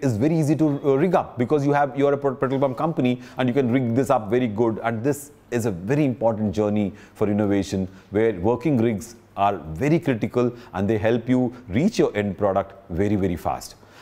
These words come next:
And look at the mock-up. The mock-up also was actually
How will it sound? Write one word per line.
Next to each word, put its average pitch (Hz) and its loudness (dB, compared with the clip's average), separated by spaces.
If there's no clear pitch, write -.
And 135 2
look 214 2
at 427 4
the 156 2
mock-up. 123 0
The 117 2
mock-up 131 0
also 170 2
was 107 2
actually 107 0